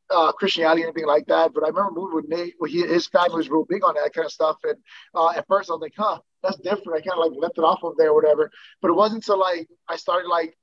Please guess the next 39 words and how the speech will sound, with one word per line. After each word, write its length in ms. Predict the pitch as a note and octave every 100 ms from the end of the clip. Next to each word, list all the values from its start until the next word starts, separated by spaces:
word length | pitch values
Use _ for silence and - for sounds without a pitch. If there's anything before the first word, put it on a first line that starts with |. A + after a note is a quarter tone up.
| -
facing 300 | E3+ - E3
my 100 | D#3
own 160 | D#3+
hardships 400 | D3 D#3 E3 E3
or 60 | F3+
whatever, 240 | F3 D#3+
finding 220 | - D#3+ C#3
difficult 300 | D#3+ - D#3
moments 340 | D3+ E3 F3+
where, 320 | D#3+ D3+ D3 - - -
like, 240 | - D#3+ - _ -
I 240 | - F3+ F3+ - _ _
didn't 420 | F3+ G3 F3+ D3+ D3
know 180 | F#3
how 160 | E3+ E3
things 220 | - E3+
were 80 | D#3
gonna 120 | D#3
play 200 | - E3 D3+
out, 160 | D#3+
so 140 | - C#3+
to 60 |
speak. 220 | B2+ D3+ C#3+
I 60 |
was 100 | D3
just 140 | D3+ -
like, 200 | D3+ C#3+ - - - _ _
"Man, 200 | F3+ A3
this 160 | E3+ F3
is 120 | A3
an 100 | G#3 -
uneasy 500 | G3+ G3 G3+ F#3 D#3
feeling 200 | G3 A3+
for 120 | E3+
me. 100 | D3+
I 60 | C#3+
don't 160 | F#3+ F#3+
know 160 | G3
how, 400 | D#3+ E3+ F#3 -